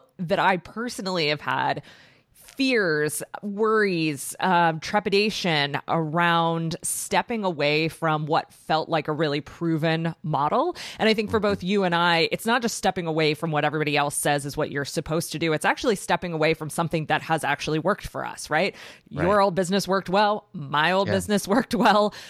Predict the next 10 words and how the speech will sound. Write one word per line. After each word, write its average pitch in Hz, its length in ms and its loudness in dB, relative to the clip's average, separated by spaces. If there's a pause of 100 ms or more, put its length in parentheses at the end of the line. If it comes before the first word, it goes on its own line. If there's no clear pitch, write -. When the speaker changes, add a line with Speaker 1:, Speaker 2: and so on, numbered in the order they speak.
(140)
Speaker 2:
Yeah. 185 280 4
Speaker 1:
Um, 180 260 -4 (380)
and 202 420 2 (580)
necessarily, 226 920 2
I 156 80 0
think 170 180 -4
stepping 175 380 -2
away 170 240 0
from 160 160 -8
that 147 240 0